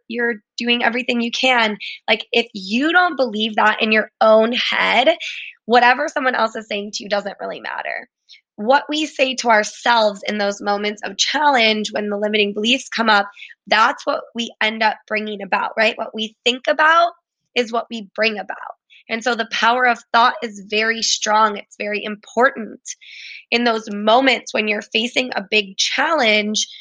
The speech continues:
um, if we can just take a second to check back in, to notice if we need to reroute the G P S or not, that's gonna be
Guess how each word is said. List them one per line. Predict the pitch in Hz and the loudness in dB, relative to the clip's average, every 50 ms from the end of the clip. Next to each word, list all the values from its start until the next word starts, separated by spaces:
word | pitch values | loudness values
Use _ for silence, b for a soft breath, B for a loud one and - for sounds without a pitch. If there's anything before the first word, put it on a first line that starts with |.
| B B B B _ _ - | B B B B _ _ 0
um, | 240 240 233 214 202 - - _ | 2 2 2 2 0 -6 -4 _
if | 247 226 | -4 -4
we | 233 240 254 - | -2 -8 -10 -8
can | 320 302 277 | -8 -6 -6
just | 285 247 - | -6 -6 -4
take | - 247 240 - | -2 -2 -2 -2
a | 240 226 | -4 -8
second | - _ - - - - 240 269 311 339 339 - b b b b | -4 _ -2 -2 0 0 0 0 0 -2 -8 -16 b b b b
to | - 247 220 | -8 -6 -4
check | - - 226 226 226 - | 0 0 0 0 0 0
back | 233 226 233 233 - | 0 0 0 -4 -6
in, | 208 202 202 220 254 277 302 311 294 - | -4 -2 0 0 0 -2 -4 -8 -8 -8
to | 269 247 | -8 -2
notice | 226 220 220 220 233 240 233 254 | 0 0 2 2 0 -2 -4 -6
if | 240 233 | -8 -8
we | 226 220 | -8 -6
need | 214 214 208 | -6 -6 -6
to | 226 220 | -8 -8
reroute | 196 202 208 208 185 196 202 180 - - | -6 -6 -6 -4 -2 0 0 0 0 -4
the | 208 190 | -8 -8
G | 180 196 196 180 | -8 -10 -10 -8
P | - - 196 | -8 -4 -2
S | 165 - - - | -2 -2 -2 -2
or | 208 - 175 | -4 -4 -4
not, | - 104 101 - - - B B B B _ - | -2 -2 -2 -4 -4 -6 B B B B _ 0
that's | - 220 226 233 240 - - - | 2 4 4 4 2 -2 -4 -10
gonna | - 262 262 254 247 233 | -10 -6 -4 -4 -4 -4
be | 208 220 214 208 208 196 | -6 -10 -12 -12 -12 -14